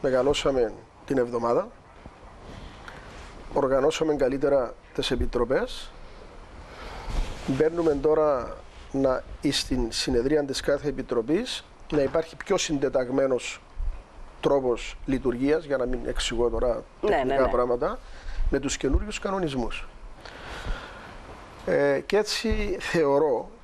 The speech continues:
Speaker 1: ότι και με τη δημιουργία του νομικού τμήματος της Βουλής, που αν μπορέσουμε να το ενισχύσουμε, διότι τώρα χρειάζονται και άλλ-, να ενισχυθεί,
Speaker 2: Μμμ.
Speaker 1: να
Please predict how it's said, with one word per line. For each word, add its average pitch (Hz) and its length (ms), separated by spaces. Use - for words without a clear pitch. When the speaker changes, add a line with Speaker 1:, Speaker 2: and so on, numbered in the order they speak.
Speaker 1:
ότι 160 200
και 165 140
με 156 100
τη 143 80
δημιουργία 147 880
του 135 360
νομικού 131 380
τμήματος 135 680
της 113 180
Βουλής, 117 520
που 175 80
αν 139 120
μπορέσουμε 135 420
να 127 100
το 123 80
ενισχύσουμε, 120 580
διότι 127 300
τώρα 123 360
χρειάζονται 117 520
και 127 160
άλλ-, 120 220
να 131 100
ενισχυθεί, 131 500
Speaker 2:
Μμμ. 120 240
Speaker 1:
να 117 240